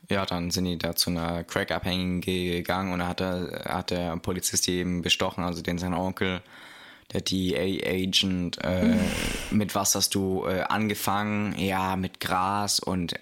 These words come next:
Speaker 1: zeig mal deine Zähne" und sowas.
Speaker 2: Ja, das ist, glaub ich, aber auch eben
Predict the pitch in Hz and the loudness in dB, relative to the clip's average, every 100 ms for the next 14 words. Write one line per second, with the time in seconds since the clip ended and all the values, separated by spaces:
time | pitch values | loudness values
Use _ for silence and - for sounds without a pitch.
0 | - - 92 101 90 - 104 98 98 95 | -4 0 0 0 -2 0 0 0 0 0
1 | 92 92 85 82 87 - 196 - 190 196 | -2 -2 0 0 0 2 0 2 0 0
2 | 202 208 214 220 - - 214 208 208 214 | 0 0 0 -2 -4 -4 0 0 0 0
3 | 208 202 196 202 208 - - 196 202 196 | 0 0 2 0 0 -2 -2 0 0 0
4 | 190 180 175 170 | 0 2 0 -2